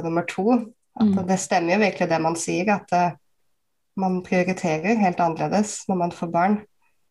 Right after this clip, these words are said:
Speaker 2: Ja.
Speaker 1: Ehm, og det er jo litt sikkert den sårbarheten da, som har skyld i det, at man,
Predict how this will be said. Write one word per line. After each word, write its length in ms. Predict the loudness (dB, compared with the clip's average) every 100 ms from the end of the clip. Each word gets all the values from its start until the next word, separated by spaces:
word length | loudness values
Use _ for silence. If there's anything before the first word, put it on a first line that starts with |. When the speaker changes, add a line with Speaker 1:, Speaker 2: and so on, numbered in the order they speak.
| _ 0
Speaker 2:
Ja. 200 | 2 0 -4 _ -10
Speaker 1:
Ehm, 540 | -8 -6 -6 -6 -10 -12 _ -6
og 100 | -2
det 80 | 2
er 220 | 4 4
jo 80 | 2
litt 220 | -4 -12 -16 -16 -18 _ _
sikkert 420 | -6 -4 -2 -2
den 180 | 0 0
sårbarheten 880 | 0 0 2 0 -2 -2 -4 -2 0
da, 80 | 0
som 140 | 0
har 80 | -4
skyld 300 | -2 -4 -2
i 60 | 0
det, 120 | 2
at 200 | 0 0
man, 340 | -2 0 -2